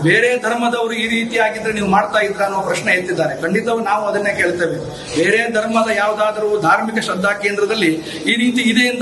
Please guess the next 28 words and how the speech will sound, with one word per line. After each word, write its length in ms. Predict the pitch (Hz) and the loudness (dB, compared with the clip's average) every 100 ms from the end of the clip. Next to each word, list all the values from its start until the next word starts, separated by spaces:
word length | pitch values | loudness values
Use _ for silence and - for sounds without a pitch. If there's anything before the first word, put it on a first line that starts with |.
| 214 | 2
ಯಾರಾದ್ರೂ 400 | 208 214 208 196 | 2 2 0 0
ಕಂಪ್ಲೇಂಟ್ 420 | 202 233 247 247 | 2 2 4 4
ಕೊಟ್ಟಿದ್ರೆ 680 | 196 202 160 147 151 147 - | 2 2 2 0 -2 -4 0
ಸರ್ಕಾರ 320 | 202 240 226 | 0 0 0
ಎಸ್ 240 | 202 - | 0 0
ಐ 20 | 214 | 0
ಟಿ 120 | 214 | 0
ರಚನೆ 260 | 190 202 | 0 0
ಮಾಡ್ತಾ 320 | 185 196 - 185 | 2 0 2 -2
ಇತ್ತಾ? 300 | 175 147 147 | 0 0 2
ಮಾಡ್ತಾ 260 | 165 - 233 | 2 2 2
ಇರ್ಲಿಲ್ಲ. 300 | 214 180 147 | 2 2 2
ಯಾಕೆಂದ್ರೆ 440 | - 233 233 185 | 2 0 0 0
ಭಯ 200 | 214 240 | 2 2
ಇತ್ತು. 280 | 208 - 156 | 0 0 -4
ಹಿಂದೂಗಳು 680 | - 147 - 277 277 240 226 | -4 -2 4 6 6 2 2
ನಾವೇನ್ 360 | 202 196 233 | 2 2 0
ಹೇಳಿದ್ರು 280 | 208 202 196 | 0 0 2
ಮಾತಾಡೋದಿಲ್ಲ 600 | 175 190 190 185 175 175 | 2 2 2 0 0 0
ಅನ್ನುವಂಥ 300 | 170 165 160 | 0 0 2
ಒಂದು 120 | 151 | 2
ದೃಷ್ಟಿಯಲ್ಲಿ 760 | 156 - 233 233 214 - - - | 2 2 2 2 0 0 -6 -6
ಅದನ್ನ 220 | 147 151 | 0 2
ತನಿಖೆ 380 | 151 196 247 262 | 2 2 2 2
ಮಾಡ್ತಾ 260 | 247 233 226 | 0 0 -4
ಇದ್ರೆ 320 | 214 233 240 | -2 -2 -2
ತನಿಖೆಗೆ 420 | 190 247 330 285 | 0 2 2 0
ನಮ್ಮ 220 | 233 185 | 0 0